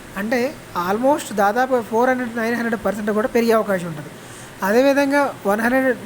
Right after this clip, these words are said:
డౌన్ఫాల్ అయిన హిస్టరీలు కూడా మన దగ్గర ఉన్నాయి. So, అందువల్ల పెన్నీ స్టాక్స్ మీద పెట్టడానికి ముదుపర్లైన ఇన్వెస్టర్స్ దాదాపుగా వెనకడుగు వేస్తూ ఉంటారు. So, ఏది ఏమైనప్పటికీ మీ దగ్గర క్యాపిటల్ ఇన్కమ్ ఎక్కువ ఉన్నప్పుడు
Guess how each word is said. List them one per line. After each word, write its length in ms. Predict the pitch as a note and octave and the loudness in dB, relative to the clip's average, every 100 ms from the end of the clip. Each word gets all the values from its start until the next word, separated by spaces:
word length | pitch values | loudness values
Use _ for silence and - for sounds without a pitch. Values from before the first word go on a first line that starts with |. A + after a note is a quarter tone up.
| G3+ | 0
డౌన్ఫాల్ 460 | G#3 A#3+ B3 A#3+ A#3 | 0 0 0 2 2
అయిన 180 | A3+ A#3 A3 - - - - - - - - A3+ A3 | 0 -2 -8 -14 -18 -18 -20 -20 -20 -20 -14 -8 -6
హిస్టరీలు 380 | - B3+ B3 A#3 | -2 0 2 2
కూడా 140 | C4+ | 2
మన 80 | A3 G3+ | 0 0
దగ్గర 160 | G3+ F#3 | 0 -2
ఉన్నాయి. 180 | E3 D3 - - - - - | -4 -10 -16 -20 -20 -16 -8
So, 80 | A3 | -6
అందువల్ల 320 | G#3+ G#3+ A3 G3+ - - - - - - - A#3 | -4 -2 -2 -4 -8 -16 -18 -20 -20 -20 -10 -4
పెన్నీ 200 | A#3 C#4+ | -4 -2
స్టాక్స్ 260 | B3+ A#3 A#3 | -2 -2 -4
మీద 100 | A3 G#3+ | -2 -2
పెట్టడానికి 420 | G#3+ G#3 G3 F#3+ - - - - G3+ | -2 -2 -2 -6 -8 -16 -20 -10 -4
ముదుపర్లైన 560 | G3 - G#3 G3 G3 F#3+ - - G3+ | -2 0 0 0 0 -4 -10 -8 -4
ఇన్వెస్టర్స్ 440 | G#3+ A3+ A3 F#3 D#3+ F3 - - - - - F#3 | -2 -4 -4 -6 -8 -12 -16 -18 -18 -16 -6 -2
దాదాపుగా 400 | F#3 F#3 F3+ F3 - - - - - - - - F3+ | 0 0 -2 -6 -8 -18 -20 -20 -20 -20 -20 -10 -4
వెనకడుగు 340 | F#3 A#3+ A3 G3+ | -2 -2 -2 -2
వేస్తూ 200 | F#3+ G#3 | -2 -6
ఉంటారు. 220 | E3 D3 C3+ - - - | -8 -10 -12 -18 -18 -8
So, 80 | A3 G3 G3+ | -2 2 4
ఏది 120 | C4+ | 4
ఏమైనప్పటికీ 440 | C4+ B3+ A#3 A#3 A#3 G#3 | 2 2 -2 -4 -4 -4
మీ 60 | G3+ | -2
దగ్గర 160 | G#3 B3 A3+ | 0 0 0
క్యాపిటల్ 320 | G#3 G#3 B3+ A#3+ | -2 0 0 0
ఇన్కమ్ 220 | A#3 A3+ - - - G3 | -4 -6 -10 -20 -8 -6
ఎక్కువ 240 | G3 C4 B3+ | -4 -2 0
ఉన్నప్పుడు 320 | A#3+ A#3+ | -2 0